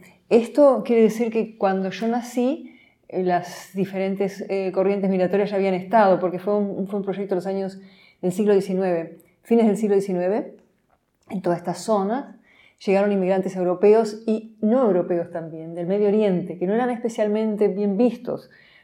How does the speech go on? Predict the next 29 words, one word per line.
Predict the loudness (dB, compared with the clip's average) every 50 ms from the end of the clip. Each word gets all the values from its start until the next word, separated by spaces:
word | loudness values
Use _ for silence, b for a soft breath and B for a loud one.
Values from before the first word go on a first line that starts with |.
| b
porque | b -8 -4 -2 -2
eran | -2 0 0
hebreos, | 2 4 6 8 10 10 10 10 10 10 8 6 4 2 -2 -16 -16
sefaradíes, | -6 -4 -4 -4 -4 -4 -4 -2 0 2 4 4 4 4 4 4 2 0 -2 -6 B B B B B B B
judíos, | -6 -2 0 2 4 4 4 4 4 4 4 2 2 0 -2 -6 -16 -20 -20 _ _ _ _ _ _ _ _ -20 -20 -8 0
árabes, | 4 6 8 8 8 8 8 6 4 2 0 -6 -14 -18 _ _ _ _ -10
musulmanes, | -8 -8 -6 -4 -2 0 2 2 4 4 4 4 4 2 0 -2
en | -2 -4 -4
fin, | -2 -2 -4 -4 -4 B B B B B B B B B
gente | 2 4 4 6 6 6
que | 6 6 4
no | 6 6 6
era | 6 6 4 2 0 -2 -2 -6
especialmente | -6 -4 -4 -6 -4 -2 -2 -2 -2 0 0 0
bien | 2 2 2
vista, | 0 2 2 2
pero | 4 4 2 4
que, | 4
bueno, | 2 2 2 0 -4
que | -4 -6 -8 -10 -18 -20 -16 -12 -10 -6
llega-, | -2 -2 0 0 0 0
llegaron | 0 2 2 4 4 4
al | 2 2
puerto | 0 0 0
de | 0
Buenos | 0 -2 -2 0
Aires | 2 2 2 2 0 -2
y, | -6 -8 -6 -8
y, | -6 -6 -6 -6 -8 -10 -14